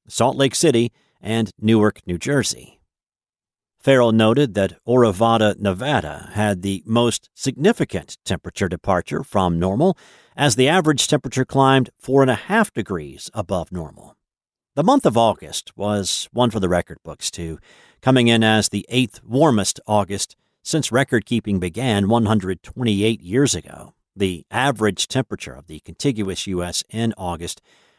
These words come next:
was seventy-four point six degrees, which is two and a half degrees above average, according to noaa.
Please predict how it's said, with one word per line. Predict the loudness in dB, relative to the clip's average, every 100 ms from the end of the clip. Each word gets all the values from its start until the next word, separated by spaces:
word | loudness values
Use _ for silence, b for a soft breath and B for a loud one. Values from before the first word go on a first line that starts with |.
| _
was | 0
seventy-four | 2 4 4 4 2
point | 4 2 2
six | 0 -2 -4
degrees, | -6 0 0 0 -6 -12 -12 _
which | -16 -10
is | -6 -6 -8
two | -6 -4
and | 0
a |
half | 0 0
degrees | -6 -4 -4 -2
above | -4 0 0 2
average, | 2 0 -2 -14 -12
according | -14 _ -8 -8
to | -8
noaa. | -4 -2 -2 -6